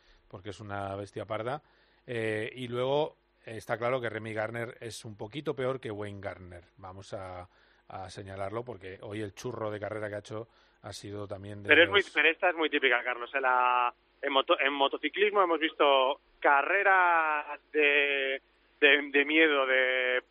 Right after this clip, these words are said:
Speaker 2: de líder que tiene mucho margen de puntos y que llega agonizando, eh, a, a la última vuelta de la última carrera del año. Lo hemos visto, lo vimos con Danny Kent en un año en Moto tres, lo vimos con el propio Jorge Lorenzo, ni más ni menos, en dos y medio. Eh,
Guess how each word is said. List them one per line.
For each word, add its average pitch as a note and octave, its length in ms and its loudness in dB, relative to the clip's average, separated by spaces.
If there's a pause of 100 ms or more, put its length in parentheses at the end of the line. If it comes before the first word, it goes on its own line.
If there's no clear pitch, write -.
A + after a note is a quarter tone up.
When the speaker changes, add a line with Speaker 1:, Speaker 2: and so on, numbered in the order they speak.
(100)
Speaker 2:
de C#3+ 120 6
líder F3+ 360 4
que F3 100 2
tiene F3 160 0
mucho E3+ 260 0
margen E3 280 2
de D#3+ 100 6
puntos D#3+ 420 0 (280)
y E3 100 -6
que D3+ 140 0
llega D#3 380 6
agonizando, D3+ 880 2 (180)
eh, D#3+ 100 0
a, C3+ 420 4
a C3+ 140 -2
la C3 140 0
última C#3+ 560 2
vuelta D#3 360 2
de C#3+ 120 2
la C3+ 100 4
última D3+ 260 0
carrera D3 300 6
del C#3 120 0
año. E3+ 240 0
Lo D3 60 0
hemos C#3+ 180 0
visto, D3+ 280 -4
lo C3 100 4
vimos C3+ 260 -4
con C#3+ 160 -2
Danny C#3+ 240 4
Kent C#3+ 280 4 (400)
en C#3+ 80 2
un D3 100 -2
año C#3+ 260 6
en C3 240 4
Moto C3 300 0
tres, F#3+ 280 4 (120)
lo C3+ 160 4
vimos D#3+ 260 -2
con D3 140 -4
el B2 100 0
propio C#3+ 220 2
Jorge - 260 -2
Lorenzo, B2+ 460 -2 (220)
ni A#2 160 -4
más C3 200 6
ni B2 80 -6
menos, B2+ 300 0
en B2 100 0
dos C3 160 -4
y C3 40 -6
medio. D3+ 440 4 (420)
Eh, A#2+ 880 4